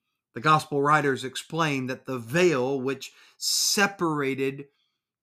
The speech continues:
God from the people, that veil in the temple, it was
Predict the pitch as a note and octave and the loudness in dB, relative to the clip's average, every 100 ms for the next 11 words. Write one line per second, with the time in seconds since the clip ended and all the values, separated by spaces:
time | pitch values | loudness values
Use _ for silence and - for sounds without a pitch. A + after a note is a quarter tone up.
0 | _ _ _ - B2 D#3+ E3 D#3+ D3 C3 | _ _ _ -16 -4 0 2 2 0 -6
1 | - C#3 A#2+ - F3 - - _ _ _ | -8 -6 -6 -8 -10 -12 -20 _ _ _
2 | _ _ - D#3 B2+ A#2 D3 F#3 E3+ C3+ | _ _ -4 -4 -4 -2 4 6 4 2
3 | C3+ D#3 C#3+ C3 B2 - _ _ - F3+ | -2 -4 -4 -4 -6 -10 _ _ -2 -2
4 | E3 A2+ - _ _ _ _ _ _ _ | -4 -12 -16 _ _ _ _ _ _ _
5 | - D#3+ C#3 C#3 - | -8 -6 -4 -4 -4